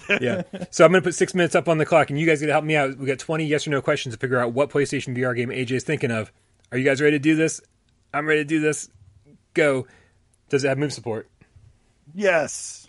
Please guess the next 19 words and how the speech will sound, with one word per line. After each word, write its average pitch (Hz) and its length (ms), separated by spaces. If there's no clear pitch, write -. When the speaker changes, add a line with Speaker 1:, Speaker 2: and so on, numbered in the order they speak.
Speaker 2:
Okay, 117 240
I'm 107 60
writing 107 160
it 101 80
down. 104 240
Port 110 260
shovel. 90 260
Moves. 113 1200
Okay. 104 300
Um, 123 420
is 113 240
there 117 500
a 120 60
lot 120 240
of 113 260
shooting - 1200
in 107 200
this 101 180
game? 82 420